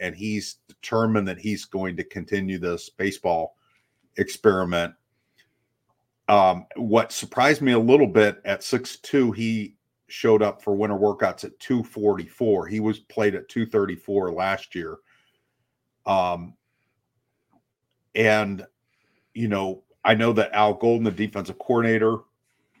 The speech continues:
when I had a chance to talk to him in December,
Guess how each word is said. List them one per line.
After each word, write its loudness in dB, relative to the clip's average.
when -4
I 0
had -2
a -2
chance -6
to -6
talk -2
to -6
him -6
in -6
December, -2